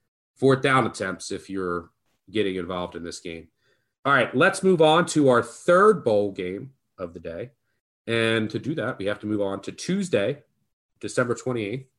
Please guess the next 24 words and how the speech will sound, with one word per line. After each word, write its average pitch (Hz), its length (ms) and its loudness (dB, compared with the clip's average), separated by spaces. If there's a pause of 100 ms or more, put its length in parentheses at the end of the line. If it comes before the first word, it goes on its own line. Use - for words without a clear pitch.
(380)
What 123 180 2
a 160 60 6
day, 123 300 0 (200)
a 110 80 -12
Tuesday 104 400 -4
with 110 120 -10
five 117 340 0
bowl 98 160 0
games. 92 440 -10 (420)
Let's - 160 -8
start 139 200 2
with 120 120 0
the 123 80 2
Ticket 170 320 -2
Smarter 95 400 -4 (340)
Birmingham 92 560 -4
Bowl. 87 360 -8
I 92 40 -12
guess 107 200 -6
it's 101 100 -8
like 107 100 -8
a 95 40 -8
ticket 101 380 -8
app. 85 260 -6